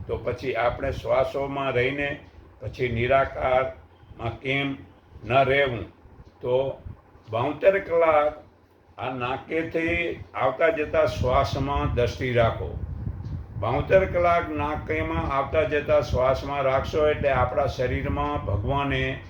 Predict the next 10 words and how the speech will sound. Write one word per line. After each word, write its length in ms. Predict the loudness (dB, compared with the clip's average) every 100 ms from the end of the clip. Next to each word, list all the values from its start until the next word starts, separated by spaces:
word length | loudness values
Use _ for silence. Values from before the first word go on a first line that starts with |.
| -18 -14 -12 -2
ચોવીસ 540 | 4 4 4 0 0
કરોડ 580 | 0 2 2 2 -2 -6
અણુપિંડ 540 | -2 -2 -2 -2 -2 -2 -4 -6
નાના 320 | -2 0 2
શરીર 360 | 0 0 0 0
બનાવ્યા. 540 | 0 2 2 2 -2 -6 -10 -16 -20 -18 -16 -4
એ 120 | 0
નાના 600 | 0 0 0 2 2 4
અણુપિંડ 560 | 2 -2 -4 -4 0 0
શરીરની 1000 | 0 -2 0 0 -2 -4 -2 -2 -2 -4